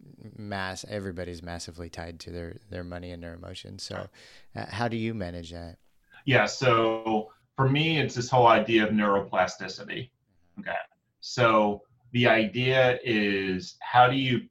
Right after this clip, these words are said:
Speaker 2: put yourself in situations that could generally be pretty uncomfortable and survive in them? Okay.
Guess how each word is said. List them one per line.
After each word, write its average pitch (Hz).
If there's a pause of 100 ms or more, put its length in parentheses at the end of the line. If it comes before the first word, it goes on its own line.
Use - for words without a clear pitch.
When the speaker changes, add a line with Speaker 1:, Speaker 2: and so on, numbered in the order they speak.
(100)
Speaker 2:
put -
yourself 135 (180)
in 104
situations 113
that 104
could 101
generally 104
be 101 (140)
pretty 101
uncomfortable 120 (380)
and 120
survive 104
in 80
them? - (260)
Okay. 101